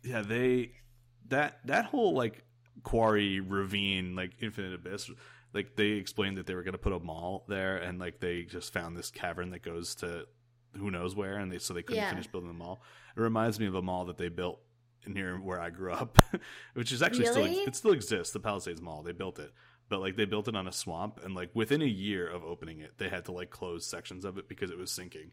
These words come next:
Speaker 1: And still to this day, like, it's, like, part, like, they have to const-, they're constantly doing construction to, like, prevent it from sinking into the swamp. <laughs>
Speaker 2: I wonder
Speaker 1: And
Speaker 2: if that was inspiration for this scene.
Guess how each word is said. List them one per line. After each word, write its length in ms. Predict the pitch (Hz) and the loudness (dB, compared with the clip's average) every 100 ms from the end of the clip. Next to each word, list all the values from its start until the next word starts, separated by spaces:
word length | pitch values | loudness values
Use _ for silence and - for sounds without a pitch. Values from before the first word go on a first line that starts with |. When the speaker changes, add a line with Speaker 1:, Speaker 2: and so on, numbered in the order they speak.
| - - - | -20 -20 -6
Speaker 1:
And 160 | 98 | -6
still 240 | - 147 135 | 0 4 4
to 80 | 123 | 4
this 140 | 107 | -2
day, 160 | 123 110 | 0 0
like, 180 | 92 | 0
it's, 140 | 104 - | -4 -4
like, 160 | 104 | -4
part, 280 | - 110 - | -2 -6 -4
like, 200 | 110 101 | -4 -4
they 80 | 104 | -4
have 140 | 113 | -4
to 80 | - | -4
const-, 440 | - - 104 - 107 | -6 -4 -4 -4 -4
they're 80 | |
constantly 460 | 104 - 107 107 98 | -4 -2 -2 -2 -6
doing 180 | 90 90 | -8 -8
construction 460 | 87 - 87 87 85 | -6 -4 -2 -4 -6
to, 100 | 87 | -10
like, 240 | 85 - - - _ | -12 -16 -20 -20 _
prevent 340 | 123 98 95 | -8 -6 -6
it 120 | 98 - | -8 -14
from 100 | 90 | -14
sinking 300 | - 98 92 | -14 -12 -14
into 180 | 87 | -16
the 80 | 87 | -16
swamp. 420 | - 87 87 - - - - | -14 -12 -12 -8 -10 -10 -16
<laughs> 220 | - - | -8 -2
Speaker 2:
I 80 | 269 | 0
wonder 400 | 233 220 - 392 | 2 2 2 0
Speaker 1:
And 100 | 403 | 2
Speaker 2:
if 60 | |
that 240 | 247 269 269 | 2 0 0
was 100 | 233 | -2
inspiration 720 | 214 240 - 151 247 - 196 | -2 -4 -2 -2 -2 -4 -8
for 180 | - 180 | -6 -2
this 180 | 180 180 | -2 -4
scene. 540 | - 240 220 - 208 | -4 -4 -6 -8 -10